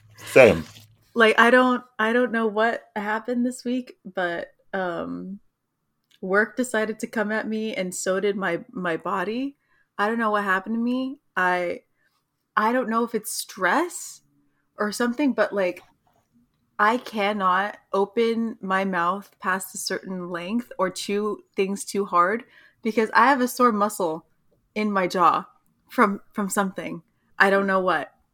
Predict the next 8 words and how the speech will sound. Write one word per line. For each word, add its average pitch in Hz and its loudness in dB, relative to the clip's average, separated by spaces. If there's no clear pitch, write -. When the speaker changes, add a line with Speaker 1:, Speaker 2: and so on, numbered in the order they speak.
Speaker 1:
Girl, 123 4
what? 107 2
<laughs> - 12
Speaker 2:
Right? 311 8
And, 254 6
and, 247 4
and, 240 4
um, 208 2